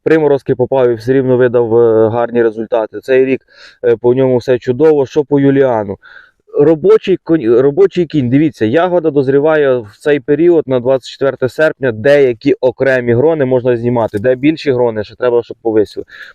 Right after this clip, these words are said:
Подивіться на цю крупнючу ягоду. Просто супер! Для реалізації такий виноград це, це, це щось з чимось. Смак звичайний, гармонійний.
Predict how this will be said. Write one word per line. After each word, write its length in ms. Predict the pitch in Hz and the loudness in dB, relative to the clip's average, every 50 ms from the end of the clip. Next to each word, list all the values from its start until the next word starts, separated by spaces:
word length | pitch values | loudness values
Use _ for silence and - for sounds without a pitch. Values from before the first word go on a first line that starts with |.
| _ | _
Подивіться 520 | - 139 131 139 143 151 190 196 - 170 151 | -6 -4 -2 -2 -2 0 -2 -2 -2 -4 -2
на 120 | 139 135 | -2 -4
цю 160 | 117 - 151 | -2 -2 -4
крупнючу 500 | - - 139 131 - 131 135 123 - 127 | -2 -2 -4 -4 -2 -4 -4 -4 -4 -2
ягоду. 400 | 120 117 110 101 92 95 95 92 98 101 _ _ _ _ _ _ _ _ _ _ _ _ _ _ | -2 0 0 -2 -4 -8 -12 -14 -16 -20 _ _ _ _ _ _ _ _ _ _ _ _ _ _
Просто 420 | - 151 165 185 185 - - 156 147 | -4 -2 0 0 0 -2 -4 -6 -6
супер! 360 | - - 160 127 - 123 113 | -2 -4 -4 -2 -2 -4 -2
Для 200 | 117 135 131 135 | 0 0 0 0
реалізації 560 | 139 147 147 147 139 151 165 165 147 - 147 | 0 0 0 0 0 0 0 0 0 -2 -4
такий 280 | - 139 - - 151 147 | -4 -4 -4 -2 0 0
виноград 480 | 139 135 135 135 139 151 160 156 147 - | 0 0 0 0 0 2 2 0 0 -2
це, 480 | _ - 131 131 131 127 127 120 120 113 101 - | _ -4 -2 -2 0 0 0 0 -2 -4 -8 -10
це, 280 | _ 139 139 135 131 117 | _ -4 -2 -2 -2 -4
це 200 | - - 139 131 | -4 -4 -4 -4
щось 200 | - 139 131 - | -2 -4 -4 -4
з 20 | |
чимось. 400 | - - 127 113 107 107 104 - | -4 -4 -4 -2 0 -2 -2 -4
Смак 360 | - - 127 143 165 190 180 - - | -4 -4 -2 -2 -2 -2 -4 -6 -10
звичайний, 640 | 117 107 113 135 127 - - 151 160 170 170 170 151 | -8 -4 -2 -2 -2 0 0 0 0 2 0 0 0
гармонійний. 760 | 127 127 127 127 131 135 139 147 156 165 160 156 156 151 147 | 0 0 -2 -2 -2 -2 0 0 0 0 0 0 0 -2 -2